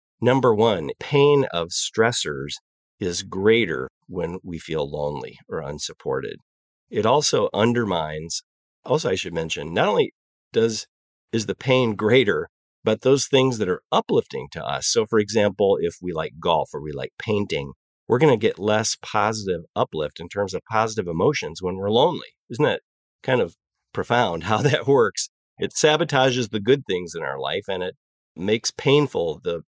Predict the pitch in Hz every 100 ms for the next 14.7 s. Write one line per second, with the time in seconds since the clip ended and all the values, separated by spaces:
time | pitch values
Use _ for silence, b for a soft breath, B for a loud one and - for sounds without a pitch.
0 | _ _ _ - 110 120 104 92 87 -
1 | 113 - 90 85 90 - 123 - - 73
2 | 64 65 60 50 50 _ _ _ _ _
3 | 120 131 202 233 - 127 110 - 156 160
4 | 139 135 117 120 120 98 92 113 104 98
5 | 82 _ _ _ _ - 113 123 123 107
6 | 92 104 101 71 73 - 98 95 - _
7 | _ _ _ 180 107 104 104 113 139 135
8 | 82 87 - 101 113 113 104 104 98 104
9 | - 110 131 - 87 64 62 57 - _
10 | _ _ _ 107 107 - - - 107 107
11 | 104 95 90 - 80 78 76 78 107 -
12 | 123 135 135 127 127 127 131 - _ _
13 | - 110 - 110 - 131 131 120 117 107
14 | - 120 - 95 71 - 65